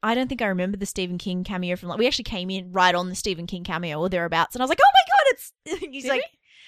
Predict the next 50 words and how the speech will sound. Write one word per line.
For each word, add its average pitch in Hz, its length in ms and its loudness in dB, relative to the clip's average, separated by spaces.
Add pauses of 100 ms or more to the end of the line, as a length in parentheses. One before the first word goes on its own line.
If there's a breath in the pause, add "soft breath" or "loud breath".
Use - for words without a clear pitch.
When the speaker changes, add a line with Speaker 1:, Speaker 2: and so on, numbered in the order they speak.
(180 soft breath)
Speaker 1:
well, 220 80 -6
very 277 220 6
close 285 300 -2
to. 285 100 2
Speaker 2:
It's 226 120 0
right 339 220 6
at 427 120 -6
the 269 120 -4
end. - 440 -8 (920)
Speaker 1:
Okay, 339 920 -10
never 294 280 -12 (160)
mind. 240 240 -14 (100)
I, 240 240 0
no, 359 180 -2
there's 320 180 -4
a 320 40 -8
Steve-, - 260 -2 (220)
I 294 140 2
thought 440 140 -4
there 320 80 -10
was 311 100 -10
Stephen 254 240 -8
King 277 160 -10
cameo 240 340 -6
was 220 140 -6
right 202 80 -2
at 220 60 -10
the 208 60 -16
beginning. 190 500 -12 (120)
Speaker 2:
No, 262 220 0
it's 233 160 -10
right 254 180 0
at 240 80 -10
the 254 60 -6
end. - 100 -10
Speaker 1:
Isn't 233 120 0
the 247 40 6 (120)
Speaker 2:
Um, 277 60 8
Speaker 1:
guy 294 80 4
who 311 60 -6
says, 285 180 -12
"Hi, 247 180 -8
Mikey," 220 440 -12
isn't 254 140 -16
that? 254 180 -16
Speaker 2:
No, 285 220 4
that's 294 180 2
his 262 120 -2
dad. 240 420 2
Speaker 1:
Oh. 202 200 -12